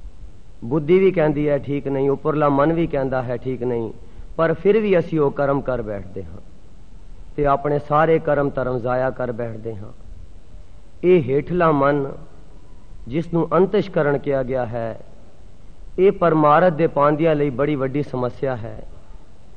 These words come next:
ਇਹ ਕਿਵੇਂ ਬਣਿਆ, ਕਿਵੇਂ ਬਲਵਾਨ ਹੁੰਦਾ ਹੈ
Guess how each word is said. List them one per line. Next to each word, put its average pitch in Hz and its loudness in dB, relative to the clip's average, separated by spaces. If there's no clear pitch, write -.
ਇਹ 170 2
ਕਿਵੇਂ 180 4
ਬਣਿਆ, 151 4
ਕਿਵੇਂ 190 4
ਬਲਵਾਨ 143 4
ਹੁੰਦਾ 147 2
ਹੈ 120 -6